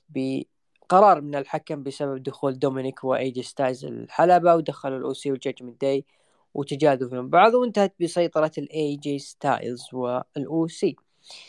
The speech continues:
آه، بعدها مسك إي جي المايك وقال: "يا فين، آه، أنا كنت متوقع إنه اللي بينا انتهى في السيريس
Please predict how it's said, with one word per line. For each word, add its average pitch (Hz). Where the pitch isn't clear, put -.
آه، 151
بعدها 214
مسك 208
إي 156
جي 147
المايك 151
وقال: 131
"يا 127
فين، 147
آه، 127
أنا 160
كنت 196
متوقع 160
إنه 131
اللي 127
بينا 139
انتهى 135
في -
السيريس 165